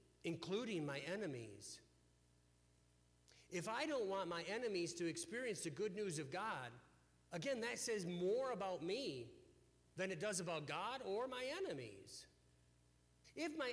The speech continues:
enemies deserve to be punished, God will take care of that. I don't need to worry about that. God will take care of all of those things. But also,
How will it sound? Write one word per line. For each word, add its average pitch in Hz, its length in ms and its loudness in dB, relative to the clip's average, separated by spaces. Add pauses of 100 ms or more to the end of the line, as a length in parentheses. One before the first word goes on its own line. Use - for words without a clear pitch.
(140)
enemies 214 420 0
deserve 180 520 -2
to 185 80 -4
be 160 120 0
punished, 214 460 -4
God 320 260 0
will 285 120 -2
take 233 240 -4
care 185 140 -2
of 160 80 -2
that. 175 120 0 (100)
I 330 60 0
don't 262 200 0
need 170 180 0
to 151 80 0
worry 139 260 2
about 123 320 -2
that. 214 280 -2 (1200)
God 349 240 0
will 359 100 0
take 285 260 -4
care 262 180 -4
of 247 100 -4
all 302 260 0
of 196 80 -2
those 170 240 0
things. 135 460 -2
But 247 220 0
also, 226 680 0